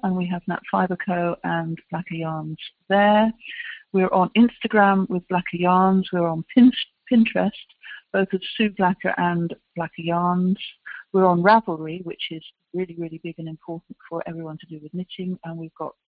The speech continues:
Blacker Yarns there, and people can friend me directly there as well as they can on Facebook. We're on LinkedIn, and our websites are W W W blacker yarns dot co dot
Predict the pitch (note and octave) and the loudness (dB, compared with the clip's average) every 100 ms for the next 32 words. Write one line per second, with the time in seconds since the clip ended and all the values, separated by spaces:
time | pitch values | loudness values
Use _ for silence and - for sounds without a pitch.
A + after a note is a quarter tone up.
0 | - E3+ - D#3+ D#3 D#3 D#3 - D#3+ D#3+ | -16 -16 -16 -14 -12 -12 -14 -12 -10 -8
1 | D#3+ _ - - - - F3 E3 E3 - | -10 _ -20 -20 -14 -6 -6 -6 -8 -12
2 | E3+ - D#3+ - E3 E3 - E3 D#3+ - | -18 -16 -18 -10 -10 -8 -8 -6 -8 -10
3 | D#3+ D#3 D#3+ D#3 - - D#3 D#3+ D3+ D3+ | -12 -10 -8 -8 -8 -16 -12 -8 -8 -8
4 | D3+ D#3+ D3+ D3+ D#3 - D#3 D3 D3 E3 | -10 -8 -8 -10 -14 -16 -14 -14 -12 -10
5 | D#3+ - - D#3+ _ - _ - - - | -10 -12 -10 -10 _ -20 _ -20 -20 -20
6 | - - E3 D#3 D#3 F#3+ A3 - G#3+ A3+ | -20 -6 -4 -4 -2 -2 -2 2 6 8
7 | B3 C4 _ _ - - - - F#3 F3 | 8 6 _ _ -20 -20 -12 -2 0 0
8 | - E3+ E3 G#3 A#3+ - - E3+ - - | -2 -4 2 4 2 -2 -2 -2 -4 -12
9 | - F3 E3+ D#3+ D#3 D#3 D#3 - D3 C#3+ | -6 -2 0 0 0 -4 -6 -10 -12 -10
10 | C#3 C#3 C#3 G3+ G#3 G3+ G3 G3 _ - | -12 -12 -2 0 2 2 0 -2 _ -20
11 | _ F3+ E3+ - D#3+ F#3+ G3+ G3+ G#3 - | _ -8 -6 -6 -4 0 2 2 0 -4
12 | F3 - - G3 F#3+ E3 | -10 -10 -4 -2 -2 -4